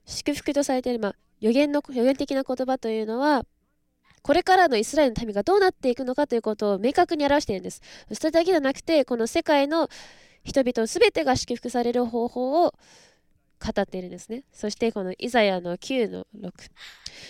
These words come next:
「一人の緑子は私たちのために生まれる。一人の男の子が私たちに与えられる。主権はその方にあり、その名は不思議な助言者、力ある神、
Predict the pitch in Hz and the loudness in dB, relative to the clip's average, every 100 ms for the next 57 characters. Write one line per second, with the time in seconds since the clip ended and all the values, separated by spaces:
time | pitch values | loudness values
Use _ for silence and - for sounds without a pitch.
0 | - - 339 262 202 196 214 214 196 185 | -4 2 4 2 0 2 2 4 2 2
1 | 247 285 220 - 202 202 196 190 185 180 | 0 0 -2 -4 -4 -4 -4 -4 -4 -2
2 | 180 180 185 - - - - 294 277 208 | -2 -2 -4 -14 -20 -12 2 4 4 2
3 | 226 240 214 214 196 202 262 233 - 196 | 0 0 0 2 2 2 0 0 -2 -4
4 | 180 190 190 185 185 190 - 254 262 254 | -2 0 0 -2 -4 -8 -2 0 2 2
5 | 262 254 285 247 226 196 190 185 - - | 2 0 0 0 -2 -2 -4 -6 -10 -20
6 | - - 220 226 226 226 - _ - 269 | -10 -4 0 4 6 6 4 _ -4 -2
7 | 277 294 294 277 277 262 269 262 220 - | 0 2 2 2 0 2 0 0 -2 -4
8 | _ _ _ _ - - 254 254 254 233 | _ _ _ _ -10 0 4 6 6 4
9 | 196 208 190 | 0 -2 -4